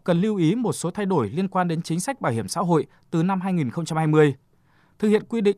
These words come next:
tại khoản hai điều chín sáu Luật Bảo hiểm xã hội hai nghìn không trăm mười bốn, đến năm hai nghìn không trăm hai mươi,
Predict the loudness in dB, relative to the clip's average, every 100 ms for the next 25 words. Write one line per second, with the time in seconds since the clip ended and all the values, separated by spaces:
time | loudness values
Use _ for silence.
0 | 0 -4 -4 -2 -4 -2 -2 -2 -2 -4
1 | -4 -6 0 2 2 -2 -4 -2 -4 -4
2 | -4 0 0 -2 _ -4 0 0 -2 -6
3 | -6 -4 0 0 0 -4 _ _ -4 -2
4 | -2 -4 -4 -4 -4 -6 -6 -2 0 2
5 | 2